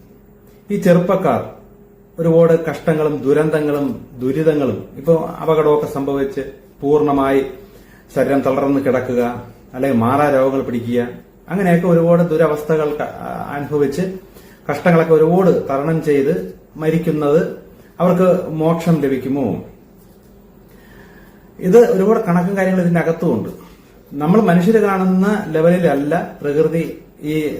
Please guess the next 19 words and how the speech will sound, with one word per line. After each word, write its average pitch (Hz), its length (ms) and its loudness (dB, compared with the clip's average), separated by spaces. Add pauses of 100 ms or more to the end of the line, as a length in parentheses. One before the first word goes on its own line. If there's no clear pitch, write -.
(100)
കണക്ക് 143 260 -4
ഒക്കെ 151 320 -2
ബാലൻസ് 135 540 -2
ചെയ്ത് 135 440 -4 (120)
നമ്മളെ 131 540 -2 (120)
നിയന്ത്രിച്ചു 135 400 -4
കൊണ്ടുപോകുന്നത്. 117 720 -2 (1080)
അതിന്റെ 185 280 4
ചില 180 340 2
കാര്യങ്ങൾ 160 280 0
പറഞ്ഞുതരാം. 143 480 0 (1120)
ഈ 190 40 2
മോക്ഷം 202 540 4
എന്ന് 202 140 -2
പറയുന്നത് 175 440 2
തന്നെ 139 380 -4 (800)
പൂർണ്ണമായിട്ടുള്ള 208 720 2
ഒരു 185 80 0
മോക്ഷവുമുണ്ട് 139 640 -2